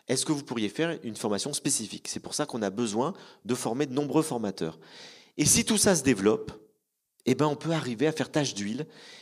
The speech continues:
et comme ça, à de plus en plus, qu'il y ait dans les années, dans les décennies qui viennent, on va peut-être arriver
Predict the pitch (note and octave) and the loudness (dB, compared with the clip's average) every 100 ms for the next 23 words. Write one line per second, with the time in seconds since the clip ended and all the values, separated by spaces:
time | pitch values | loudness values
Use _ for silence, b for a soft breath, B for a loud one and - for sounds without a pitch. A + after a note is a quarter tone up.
0 | B A#2+ B2+ B2 A2+ C#3 D#3+ - - A2 | B 0 2 2 2 2 -2 -4 -4 -2
1 | G#2 C#3 C#3+ C#3+ B2 - C#3 E3+ - B | 0 0 0 0 -2 -2 -4 -4 -6 B
2 | B B C3 B2+ C#3+ A#2+ G#2+ F#2+ C3 D3+ | B B -2 2 4 4 4 4 4 4
3 | G3 C3+ A2+ G2+ C#3+ F3 E3 D3+ D3 A2+ | 2 2 2 2 2 2 0 -2 -4 -6
4 | F#2 G#2 C3 D3+ B B A2+ A#2 A#2 G#3 | 0 0 0 -8 B B 2 2 2 4
5 | G#3 F#3+ C3 A#2 F#2+ B2+ | 4 4 2 2 2 -2